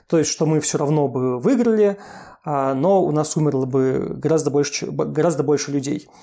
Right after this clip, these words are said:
И третий тейк, который похож на этот, это то, что,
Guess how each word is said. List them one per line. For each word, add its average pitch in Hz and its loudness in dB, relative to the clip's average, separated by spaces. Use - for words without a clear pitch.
И 151 2
третий 190 0
тейк, 185 0
который 147 -2
похож 151 -4
на 135 -2
этот, 190 -2
это 156 -6
то, 156 -2
что, 143 -2